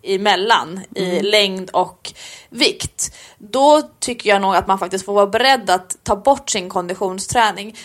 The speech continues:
Speaker 1: U-, ur, ur en hälso-, hälsoaspekt så spelar det inte så stor roll om du under tre månader styrketränar lite ordentligare och drar ner på konditionsträningen. För ofta så kan vi se att underviktiga tjejer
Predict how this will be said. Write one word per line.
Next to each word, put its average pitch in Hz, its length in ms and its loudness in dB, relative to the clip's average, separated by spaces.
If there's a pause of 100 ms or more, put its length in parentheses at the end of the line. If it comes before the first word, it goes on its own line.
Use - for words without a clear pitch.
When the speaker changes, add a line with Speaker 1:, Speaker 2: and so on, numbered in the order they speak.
(140)
Speaker 1:
U-, 180 120 -6 (220)
ur, 247 360 -2 (140)
ur 240 180 4
en 233 100 2
hälso-, 214 880 0 (100)
hälsoaspekt 208 1700 0 (240)
så - 180 -2
spelar 220 260 0
det 202 80 4
inte 196 180 -4
så 208 80 -6
stor 214 300 -2
roll 254 200 6
om 202 140 0
du 185 100 2
under 185 140 -2
tre 185 260 -2
månader 185 680 2 (120)
styrketränar 190 720 -2
lite 175 200 -2
ordentligare 190 680 2
och 180 220 -2 (100)
drar 190 140 0
ner 190 180 -2
på 185 120 -8
konditionsträningen. 180 800 -6
För - 80 -6
ofta 226 320 -2
så 311 120 -8
kan 277 120 -4
vi 220 80 -2
se 190 260 -2
att 202 180 -2
underviktiga 226 600 -4
tjejer 196 460 0